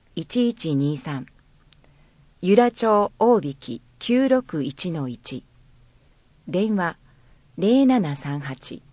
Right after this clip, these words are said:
六五の二三五一、ファックス零七三八六五の二三五二です。次に、潮岬青少年の家からです。日帰り、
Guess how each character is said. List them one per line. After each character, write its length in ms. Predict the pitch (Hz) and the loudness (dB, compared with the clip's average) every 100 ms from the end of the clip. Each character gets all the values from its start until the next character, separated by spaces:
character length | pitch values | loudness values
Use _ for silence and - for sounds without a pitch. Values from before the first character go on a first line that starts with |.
| _ - | _ -6
六 320 | 180 196 247 | -4 0 2
五 260 | 233 202 | 4 2
の 220 | 131 123 - _ - _ - | 0 -6 -10 _ -20 _ -4
二 260 | 175 247 | 2 2
三 320 | 247 247 196 | 2 0 0
五 240 | 135 143 143 | -2 -2 -4
一、 360 | 135 - - - _ _ _ _ _ _ _ _ _ - | -6 -10 -14 -16 _ _ _ _ _ _ _ _ _ -6
フ 80 | 240 | -6
ァ 40 | |
ッ 40 | 254 | -6
ク 80 | - | -10
ス 240 | - - 127 - _ - _ _ _ _ | -14 -12 -14 -20 _ -20 _ _ _ _
零 280 | - 185 254 | 0 4 4
七 320 | 254 233 156 | 4 2 0
三 240 | 139 143 147 | -4 -4 -6
八 420 | 147 139 - 127 - - | -8 -12 -10 -10 -12 -6
六 320 | 165 - 220 | -6 0 2
五 260 | 226 190 131 | 2 0 -2
の 180 | 120 - _ _ _ - | -8 -12 _ _ _ -8
二 260 | 170 214 247 | 0 2 2
三 300 | 247 220 131 | 2 0 -2
五 220 | 147 156 | -4 -4
二 180 | 160 247 | -2 -4
で 120 | 135 | -6
す。 160 | - - _ _ _ _ _ _ _ _ _ _ - _ _ - | -14 -18 _ _ _ _ _ _ _ _ _ _ -20 _ _ -10
次 300 | - 233 277 | -2 4 4
に、 220 | 170 123 - _ - | 4 -2 -10 _ -20
潮 340 | - - 240 269 | -10 0 4 6
岬 600 | 277 269 247 185 - - | 6 4 2 -2 -2 0
青 100 | 220 | 2
少 220 | 226 247 | 4 4
年 200 | 202 156 | 4 0
の 80 | 135 | -2
家 200 | 135 160 | 0 0
か 140 | 190 147 | -2 -8
ら 100 | 123 | -8
で 120 | 127 | -10
す。 180 | - - _ _ _ _ _ _ _ _ _ | -12 -16 _ _ _ _ _ _ _ _ _
日 180 | - 220 | -4 2
帰 260 | 233 247 | 4 4
り、 200 | 233 196 | 4 2